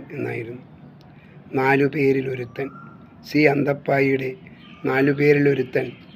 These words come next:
ഭാഷാ നാടകങ്ങളുടെ അതിപ്രസരത്തെ പരിഹസിച്ചുകൊണ്ടെഴുതിയ നോവലായിരുന്നു. ബാസൽ മിഷൻ അന്ന് സമൂഹത്തിൽ ഒട്ടേറെ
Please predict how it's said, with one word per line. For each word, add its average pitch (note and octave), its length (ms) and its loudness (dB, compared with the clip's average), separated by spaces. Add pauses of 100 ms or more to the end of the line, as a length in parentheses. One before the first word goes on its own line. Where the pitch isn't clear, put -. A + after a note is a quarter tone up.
(300)
ഭാഷാ B2 460 2
നാടകങ്ങളുടെ C#3 880 2 (600)
അതിപ്രസരത്തെ B2+ 800 -2 (140)
പരിഹസിച്ചുകൊണ്ടെഴുതിയ B2+ 1040 -4 (380)
നോവലായിരുന്നു. A#2+ 640 -6 (2000)
ബാസൽ C#3 500 6
മിഷൻ C#3+ 340 2 (680)
അന്ന് C3+ 320 2 (240)
സമൂഹത്തിൽ B2+ 720 -2 (560)
ഒട്ടേറെ C3+ 400 -2